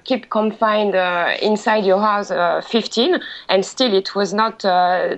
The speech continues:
that bad. I mean, a little bit of particle in the air, but still. But because nobody reacts, then you feel like, "Okay,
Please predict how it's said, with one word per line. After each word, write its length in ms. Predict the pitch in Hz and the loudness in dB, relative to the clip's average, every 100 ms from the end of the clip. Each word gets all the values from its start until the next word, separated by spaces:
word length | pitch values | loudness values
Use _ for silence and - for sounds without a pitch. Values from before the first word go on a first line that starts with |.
| - | -2
that 300 | 160 185 180 | -2 -4 -2
bad. 320 | 170 180 226 | 2 2 0
I 80 | 180 | 0
mean, 220 | 185 190 | 0 2
a 160 | 175 175 | 2 2
little 300 | 202 202 190 | 0 -2 -2
bit 180 | 208 190 | 0 0
of 160 | - | 0
particle 460 | 214 214 233 226 196 | 0 0 -2 -4 0
in 120 | 185 | 2
the 100 | 185 202 | 4 2
air, 160 | 190 | 2
but 220 | 185 185 | -2 -4
still. 340 | - 277 262 262 - - - - | -4 0 2 0 -4 -20 -16 -2
But 220 | 226 202 | 0 2
because 500 | 262 262 285 285 214 | 0 2 2 2 2
nobody 480 | 220 240 269 285 254 | 2 2 0 0 2
reacts, 540 | 233 226 269 339 - - - - | 2 2 0 -4 -12 -20 -10 2
then 180 | 254 262 | 4 4
you 140 | 254 | 0
feel 280 | 240 294 262 | 0 0 2
like, 300 | 220 196 - | 2 0 -4
"Okay, 500 | 214 - 208 196 | -4 -2 0 0